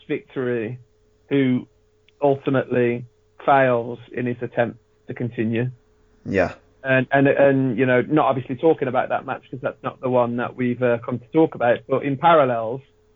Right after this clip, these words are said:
Speaker 1: which is ironic considering it's Bret and Shawn.
Speaker 2: Yeah.
Speaker 1: And Terry, and Terry and Rick, who had
Speaker 2: Yeah.
Speaker 1: their thing.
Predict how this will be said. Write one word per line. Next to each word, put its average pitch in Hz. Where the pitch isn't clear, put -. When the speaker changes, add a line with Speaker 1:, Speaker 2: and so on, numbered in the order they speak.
Speaker 1:
which -
is 127
ironic 131
considering 123
it's 117
Bret 131
and 123
Shawn. 123
Speaker 2:
Yeah. 113
Speaker 1:
And 139
Terry, 147
and 160
Terry 147
and 143
Rick, 135
who 143
had 131
Speaker 2:
Yeah. 147
Speaker 1:
their 139
thing. 123